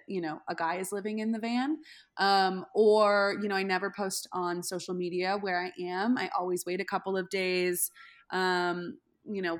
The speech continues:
weapons could include, you know, pepper spray, a taser, wasp spray, you know, a bat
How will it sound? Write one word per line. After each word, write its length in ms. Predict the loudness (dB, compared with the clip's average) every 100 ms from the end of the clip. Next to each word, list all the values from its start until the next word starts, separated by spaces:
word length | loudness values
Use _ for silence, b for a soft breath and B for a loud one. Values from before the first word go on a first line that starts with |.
| -2
weapons 400 | -2 0 -4 -6
could 140 | -6 -4
include, 600 | -4 -4 -2 0 -2 -4
you 100 | -6
know, 160 | -6 -6 -6
pepper 220 | -4 -4
spray, 400 | -6 -6 -4 -4
a 40 |
taser, 640 | -6 -4 -4 -2 -4 -2 0
wasp 440 | -2 -2 -8 -12
spray, 640 | -6 -4 0 -2 -2 -4 -6
you 100 | -8
know, 140 | -8
a 40 | -4
bat 200 | -4